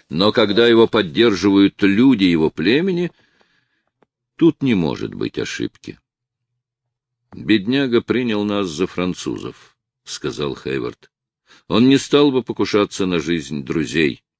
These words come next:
Чтобы он принял магиканина в военной раскраске за Гурона. Это всё равно, как если бы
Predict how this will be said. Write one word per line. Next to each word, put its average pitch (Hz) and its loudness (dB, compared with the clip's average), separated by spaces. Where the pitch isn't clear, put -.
Чтобы - -10
он 69 -6
принял 73 -6
магиканина 67 -6
в 53 -10
военной 67 -6
раскраске - -8
за 71 -8
Гурона. 80 -2
Это - -4
всё - -2
равно, 90 2
как 90 -4
если 90 0
бы 90 0